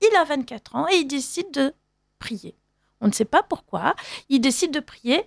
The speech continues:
et longuement, apparemment longuement. Et à un moment donné, il se lève, il pense à Saint Michel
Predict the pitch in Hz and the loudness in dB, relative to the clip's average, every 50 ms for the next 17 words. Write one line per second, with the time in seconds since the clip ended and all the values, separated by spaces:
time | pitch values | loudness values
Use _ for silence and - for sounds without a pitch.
0 | _ - 220 208 208 208 285 453 508 480 403 359 294 233 170 - _ _ - - | _ -2 0 2 4 4 4 4 2 2 2 4 4 4 2 0 _ _ -20 -20
1 | - - - 202 214 269 370 403 320 254 294 311 311 262 220 185 165 - - - | -20 -18 -8 -2 0 2 2 2 2 2 2 2 2 2 2 2 0 -2 -8 -14
2 | - - - _ _ 208 226 294 392 440 427 392 370 339 302 302 254 247 240 - | -20 -20 -20 _ _ 0 2 2 4 4 2 2 0 0 0 2 2 2 2 0
3 | - _ _ _ - 415 554 539 - - - 302 240 196 - - - - - - | -4 _ _ _ 0 2 2 4 4 2 2 2 0 0 -2 -4 -6 -6 -8 -10
4 | - - _ _ _ 330 349 381 - - 320 320 - - 214 185 - _ _ _ | -16 -20 _ _ _ -4 -4 -4 0 2 2 2 2 0 -4 -10 -12 _ _ _
5 | - - - - 285 294 294 277 - - 254 269 | -2 2 2 4 4 4 4 4 2 2 2 0